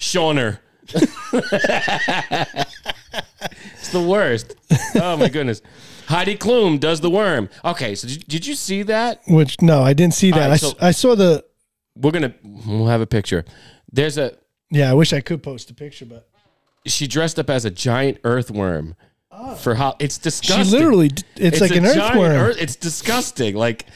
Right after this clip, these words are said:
Speaker 1: I don't see, this is, this is news for some reason. I don't know. Not like
Speaker 2: <laughs> Yeah.
Speaker 1: not like kind to act.
Speaker 2: Yeah.
Speaker 1: Oh, look at this. Kanye shows his true colors, of course.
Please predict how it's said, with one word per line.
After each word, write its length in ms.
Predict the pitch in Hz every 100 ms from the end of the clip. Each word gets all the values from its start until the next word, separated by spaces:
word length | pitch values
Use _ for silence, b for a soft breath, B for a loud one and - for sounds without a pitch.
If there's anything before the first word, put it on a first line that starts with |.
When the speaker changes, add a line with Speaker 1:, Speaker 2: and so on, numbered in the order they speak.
| B B
Speaker 1:
I 100 | 147
don't 160 | 220 170
see, 140 | 147
this 200 | 175 269
is, 180 | 247 156 -
this 220 | - 196 240
is 120 | 165
news 440 | 123 120 104 85
for 100 | -
some 200 | 95 101
reason. 320 | 87 82 78 69
I 120 | 98
don't 120 | 95
know. 180 | 82 60 - _ _ _ _ -
Not 220 | 127 147
like 260 | 190 143 220
Speaker 2:
<laughs> 20 | -
Yeah. 320 | 196 - 160 -
Speaker 1:
not 200 | 127 160
like 160 | 160 -
kind 320 | 143 131 117
to 80 | 110
act. 240 | 104 101 B
Speaker 2:
Yeah. 360 | 160 135 127 113
Speaker 1:
Oh, 180 | 156 147
look 260 | 117 190 190
at 80 |
this. 200 | 185 175
Kanye 520 | - - 143 190 120 98
shows 280 | 127 139
his 140 | 117 95
true 200 | - 139
colors, 480 | - 131 113 80 -
of 100 | -
course. 460 | - 78 67 -